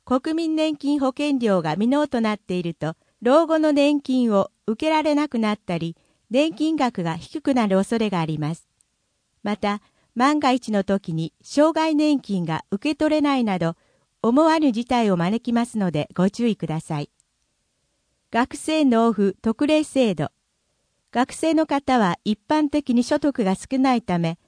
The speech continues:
ご本人の所得が一定以下である場合に、ご本人の申請により、国民年金保険料の納付が猶予される制度です。対象となる学生は、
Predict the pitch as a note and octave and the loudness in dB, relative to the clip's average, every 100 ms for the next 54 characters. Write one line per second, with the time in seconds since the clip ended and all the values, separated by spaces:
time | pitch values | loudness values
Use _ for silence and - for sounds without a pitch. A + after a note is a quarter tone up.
0 | _ _ - A#3 D#4 D#4+ D4 B3+ G3+ F3 | _ _ 0 2 4 4 6 4 4 0
1 | B3 A#3+ G#3+ E3 D#3 D#3 - G3+ _ D4+ | -2 -2 -2 -2 -4 -4 -4 -6 _ -2
2 | E4 D4 C4+ G#3 A3+ G#3+ F#3 F#3 F3+ E3 | 0 0 0 2 2 2 2 2 0 -2
3 | F3 _ _ _ - A3 D#4+ D#4 C#4+ A#3 | -6 _ _ _ -2 2 4 6 6 4
4 | G3 F#3 G#3 C#4 - B3 A3+ G3+ F3+ F3 | 2 0 0 0 2 2 2 2 0 -2
5 | _ _ _ _ - A#3+ D#4 D#4 D#4+ D4+ | _ _ _ _ -2 -2 2 2 4 4
6 | D#4 D4 C#4+ D4 C4+ C#4 D4+ C#4 G#3+ F3+ | 4 2 2 2 2 2 2 4 4 2
7 | D#3 - E3+ A#3+ C4 C4 B3 C#4 C#4+ A3+ | 0 -2 0 2 2 0 0 2 4 2
8 | G3+ F3+ G#3+ G#3+ - F#3+ D#3+ D3+ E3 - | 0 -2 -2 -4 -2 -2 -2 -4 -6 -10
9 | _ _ _ _ _ _ _ _ _ _ | _ _ _ _ _ _ _ _ _ _
10 | - B3+ D#4 D#4 D#4+ C4 B3 A3+ G3+ F3+ | -2 0 2 0 2 2 2 2 0 -2
11 | - - G3+ F3+ F#3 | -4 -2 0 0 -2